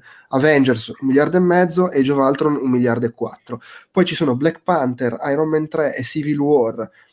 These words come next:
che sono gli altri tre che hanno passato il miliardo, per ovvi motivi. C'è Black Panther perché è stato il fenomeno che è stato, Iron Man tre era sull'onda lunga di Avengers e Civil War era visto come un film degli Avengers,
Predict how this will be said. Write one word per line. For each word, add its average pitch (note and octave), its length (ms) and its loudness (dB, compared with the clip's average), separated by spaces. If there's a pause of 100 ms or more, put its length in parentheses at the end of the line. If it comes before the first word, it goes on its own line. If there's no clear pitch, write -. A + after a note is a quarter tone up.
(120)
che B2+ 140 -2
sono C3 420 0
gli C#3+ 100 0
altri C#3+ 340 2
tre C#3 200 0
che A#2+ 120 -4
hanno A#2 120 0
passato A#2 340 -6
il A#2+ 60 -2
miliardo, A#2+ 840 -4
per B2 140 -2
ovvi A#2 240 -2
motivi. A2+ 280 -6
C'è A2+ 60 -6
Black A#2+ 200 -6
Panther A#2+ 360 0
perché A#2+ 240 -12
è - 20 -16
stato A#2+ 160 -8
il A#2 80 -12
fenomeno B2 260 -2
che A#2 80 -6
è - 20 -8
stato, - 360 -6
Iron B2 160 -2
Man B2 180 -2
tre B2+ 180 0
era A#2 140 0
sull'onda B2 480 -2
lunga A#2+ 260 -2
di B2 80 -2
Avengers B2 480 -4
e C3 80 -12
Civil B2+ 280 -2
War B2 420 2
era A2+ 160 -4
visto A#2 280 -6
come A#2 160 -8
un A2 80 -8
film A#2+ 220 -6
degli A#2 200 -2
Avengers, B2 440 -6